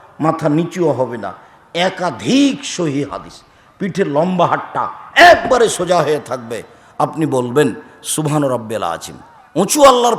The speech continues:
পবিত্রতা বর্ণনা করছি, একবার দুবার নয়, তিনবার, পাঁচবার, দশবার, এক হাদিসও ঠিক নয়, যে যা পারে। আরো অনেক দোয়া আছে, সেগুলো আপনি বলেন।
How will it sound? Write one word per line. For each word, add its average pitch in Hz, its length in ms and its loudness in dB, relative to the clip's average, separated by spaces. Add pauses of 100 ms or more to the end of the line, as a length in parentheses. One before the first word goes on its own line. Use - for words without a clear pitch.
পবিত্রতা 175 540 -2
বর্ণনা 135 460 -2
করছি, 101 440 -12 (460)
একবার 180 440 2
দুবার 156 320 2
নয়, 95 200 -8 (160)
তিনবার, 185 340 0
পাঁচবার, 156 420 -4
দশবার, 135 400 -4 (100)
এক 160 180 -4
হাদিসও 131 340 -12
ঠিক 110 260 -16
নয়, 95 180 -12 (320)
যে 175 240 2
যা 165 140 0
পারে। 92 280 -6 (1800)
আরো - 180 10
অনেক 285 420 6
দোয়া 240 220 4
আছে, 208 220 -2
সেগুলো 180 360 0
আপনি 165 240 -4
বলেন। 208 360 0